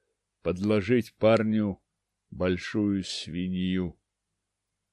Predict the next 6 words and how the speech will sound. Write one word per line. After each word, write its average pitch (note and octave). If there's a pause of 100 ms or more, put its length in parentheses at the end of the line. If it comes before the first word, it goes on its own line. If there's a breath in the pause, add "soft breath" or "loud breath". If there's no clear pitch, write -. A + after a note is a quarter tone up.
(240)
Жемчужиной A#2
всего F#2
этого F#2
был A#2
небольшой A2+
заводик G#2+